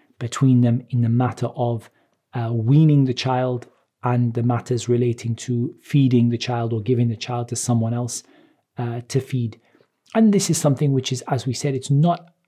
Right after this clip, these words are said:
as common in our time that we have to deal with some of these issues, but perhaps the issue of weaning is one that we can give as an example. When the child is weaned, whether it is two full years or whether it is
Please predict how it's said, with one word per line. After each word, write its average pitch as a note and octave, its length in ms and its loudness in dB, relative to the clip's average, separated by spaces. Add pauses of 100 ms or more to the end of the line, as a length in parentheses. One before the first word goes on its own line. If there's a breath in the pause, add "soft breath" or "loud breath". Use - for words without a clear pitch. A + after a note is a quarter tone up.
(140)
as C#3+ 340 0
common E3 360 2
in D#3+ 160 2
our D#3 220 2
time D#3 320 0
that D3 140 -2
we C#3+ 120 0
have C#3 220 -2
to D3 80 -6
deal C#3+ 220 2
with C3+ 120 -2
some C3+ 200 -2
of B2+ 80 -4
these B2+ 220 -6
issues, C3 420 -4 (360 loud breath)
but F#3+ 160 0
perhaps F3 320 0
the D#3 160 0
issue D3+ 300 2
of A#2 100 2
weaning C3 500 4 (300 soft breath)
is B2+ 200 -4
one B2 160 4
that B2+ 120 -2
we B2 80 -4
can B2 180 -2
give B2 160 0
as B2 60 0
an B2 80 -2
example. A#2+ 580 -4
When C3 240 2
the A#2+ 100 -2
child A#2+ 340 -6
is A2 200 -8
weaned, C#3+ 380 4 (280 loud breath)
whether B2+ 320 2
it C3 80 -2
is B2+ 140 -8
two C#3 320 2
full C3+ 320 0
years B2+ 420 -2 (320 soft breath)
or C3 120 4
whether A#2+ 300 2
it A#2 120 2
is A#2 280 -2